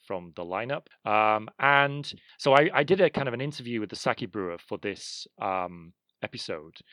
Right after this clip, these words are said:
uh, with Taka from Yamaguchi Prefecture. They make a wonderful sake with quite medium hard water. I asked Taka,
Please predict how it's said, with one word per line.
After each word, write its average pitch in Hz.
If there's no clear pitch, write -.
uh, 101
with 107
Taka 127
from 92
Yamaguchi 92
Prefecture. 87
They 87
make 92
a 92
wonderful 95
sake -
with 87
quite 95
medium 101
hard 87
water. 80
I 156
asked -
Taka, 90